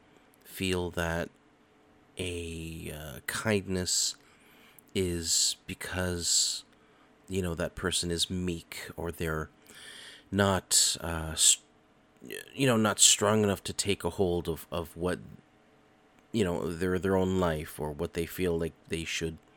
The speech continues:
have or, or go after,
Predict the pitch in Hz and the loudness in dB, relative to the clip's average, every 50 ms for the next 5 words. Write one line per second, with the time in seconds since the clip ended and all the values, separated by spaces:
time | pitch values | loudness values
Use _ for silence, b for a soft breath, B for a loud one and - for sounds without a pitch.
0 | B B B B B B B B B B - - - - 107 98 90 85 82 82 | B B B B B B B B B B -4 -2 0 2 4 4 4 4 4 2
1 | 82 82 80 80 - - - 71 73 73 69 69 - - - 87 95 85 82 82 | 2 0 -2 -6 -10 -10 -10 -10 -10 -12 -12 -12 -10 -10 -8 -6 -6 -6 -6 -2
2 | - 95 90 87 90 85 82 - - - 85 82 80 82 82 78 78 | 0 2 4 4 4 4 2 0 -2 -2 0 0 2 0 0 -2 -4